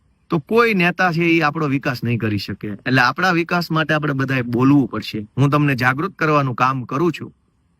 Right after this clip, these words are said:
મારું કામ યોગ્ય લાગ્યું હોય તો આ વીડિયો કરોડો લોકો સુધી પહોંચાડી દો અને બીજી ઓક્ટોબરમાં આખા ગુજરાતમાં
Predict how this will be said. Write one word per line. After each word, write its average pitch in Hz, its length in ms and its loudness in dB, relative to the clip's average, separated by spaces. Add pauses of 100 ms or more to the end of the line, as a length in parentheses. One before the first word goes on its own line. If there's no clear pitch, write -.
(260)
મારું 143 220 0
કામ 139 260 0
યોગ્ય 151 280 0
લાગ્યું 165 380 0
હોય 123 100 -4
તો 131 120 -6
આ 127 80 0
વીડિયો 151 380 2
કરોડો 214 400 2
લોકો 180 280 0
સુધી 160 260 -2
પહોંચાડી 127 460 -2
દો 101 200 -6 (760)
અને 143 160 2
બીજી 165 300 2
ઓક્ટોબરમાં 170 680 -2
આખા 214 300 -2
ગુજરાતમાં 185 840 -2